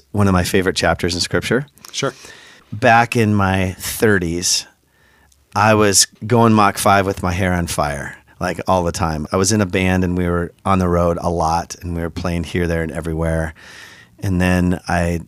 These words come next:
Speaker 1: started leading worship at Hope College, so I was there Monday through Friday, but then I was playing in a band almost every Friday through Sunday. We were doing weekend retreats and stuff. So I was burning the candle at both ends. And when you're young and dumb,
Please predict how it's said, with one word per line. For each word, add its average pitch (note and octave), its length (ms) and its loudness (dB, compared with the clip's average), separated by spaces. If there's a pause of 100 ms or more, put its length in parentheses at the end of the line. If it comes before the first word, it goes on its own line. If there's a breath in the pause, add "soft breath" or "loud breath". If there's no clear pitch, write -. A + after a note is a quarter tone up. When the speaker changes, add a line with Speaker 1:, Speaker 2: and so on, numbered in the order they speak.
(440)
Speaker 1:
started F#2 480 2
leading F#2 260 0
worship F2 240 -2
at D2+ 80 -6
Hope - 180 -8
College, F#2 460 2
so - 160 0
I F#2+ 100 4
was F#2 140 -2
there F#2 200 0
Monday F2 320 0
through F2 160 -8
Friday, F2+ 460 0
but F2 160 -8
then E2+ 140 -4
I E2 80 -2
was E2 100 -6
playing F2+ 280 -6
in E2+ 80 -6
a D#2+ 40 -6
band D#2+ 540 -6 (240)
almost E2+ 260 -4
every E2+ 180 -8
Friday D#2+ 360 -6
through E2+ 180 -10
Sunday. E2+ 340 -2
We E2 40 -6
were E2+ 100 -6
doing D#2+ 240 -8
weekend D#2+ 280 -6
retreats D#2 380 -8
and D#2+ 80 -8
stuff. - 300 -8 (380 loud breath)
So - 140 0
I - 20 4
was G2 80 2
burning B2+ 280 4
the A2+ 60 0
candle G#2 380 2
at D#2+ 100 -6
both F2+ 240 -2
ends. D#2+ 460 -4 (640 loud breath)
And G2 420 2
when G3+ 180 6
you're F#3+ 120 6
young B2 420 6
and A2+ 200 0
dumb, G#2 480 4